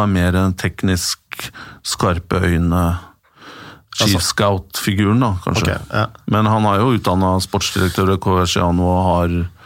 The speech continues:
Speaker 1: har den lisensen og sånt, så han kommer nok til å
Speaker 2: Ja, for det er ganske interessant. Eh, Italia er jo et av få land hvor man faktisk utdanner, eh, sportsdirektører.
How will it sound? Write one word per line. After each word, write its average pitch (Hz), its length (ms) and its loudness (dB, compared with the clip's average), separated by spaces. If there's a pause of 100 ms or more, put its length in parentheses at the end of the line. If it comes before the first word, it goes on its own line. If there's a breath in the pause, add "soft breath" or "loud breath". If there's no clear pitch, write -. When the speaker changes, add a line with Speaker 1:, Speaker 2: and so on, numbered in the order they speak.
(300 loud breath)
Speaker 1:
har 90 160 2
den 87 300 2 (180)
lisensen 90 580 -2
og 87 380 0
sånt, - 240 -4
så 104 160 0
han 117 220 2 (100)
kommer 95 160 0
nok 90 180 -2
til 87 140 -2
å 85 80 2 (320)
Speaker 2:
Ja, 110 80 -2
for - 80 -2
det 143 100 2
er 262 120 0
ganske 175 200 0
interessant. 123 540 -2
Eh, 110 800 -2
Italia 92 480 -2
er 110 160 2
jo 101 220 0
et 95 180 -2
av 98 80 -4
få 92 220 -2 (100)
land 98 380 -2
hvor 101 180 -2
man 98 240 -2
faktisk - 400 -6
utdanner, 92 680 -4
eh, 95 460 -6 (400 loud breath)
sportsdirektører. - 1200 -4